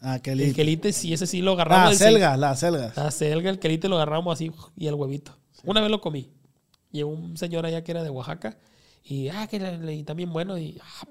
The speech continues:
Speaker 2: pues, ch-, con huevito y nos gustó.
Speaker 1: Bueno.
Speaker 2: Ya limpiamos ahí.
Speaker 1: Plebe, les puse por Instagram que me pusieran sus preguntas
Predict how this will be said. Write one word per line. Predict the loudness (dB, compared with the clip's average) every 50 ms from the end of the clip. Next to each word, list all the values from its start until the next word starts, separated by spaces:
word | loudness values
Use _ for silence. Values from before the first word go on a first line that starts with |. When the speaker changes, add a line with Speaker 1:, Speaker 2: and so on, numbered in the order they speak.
| -8
Speaker 2:
pues, | -6 -6 -6 -8
ch-, | -10 -16 -16 -16 -18 -18 -12
con | -10 -8 -6 -4
huevito | -2 -2 -4 -4 -8 -8 -10
y |
nos | -8 -8
gustó. | -8 -8 -10 -12 -18 -20 _ _ _ _ _ _ _
Speaker 1:
Bueno. | _ -20 -20 _ _ _ _ _ _ _ _ _ _ _
Speaker 2:
Ya | -18 -14 -12
limpiamos | -10 -10 -10 -10 -8 -8 -8 -8 -8 -8 -8
ahí. | -8 -10 -10 -14 -18 _ _ _ _ _ 6
Speaker 1:
Plebe, | 10 12 12 12 12
les | 12 10 6
puse | 6 6 6 8 8 6
por | 6 6 6
Instagram | 6 6 6 6 6 6 6 4 4
que | 4 4 4 6
me | 6 4 4
pusieran | 4 4 2 4 6 6 6 6 6 6 6 4 4 2 -2
sus | 0 4 6 6 6 4 4
preguntas | 2 4 6 6 6 6 4 4 2 0 2 2 4 4 6 4 2 0 -2 -2 -4 -6 -10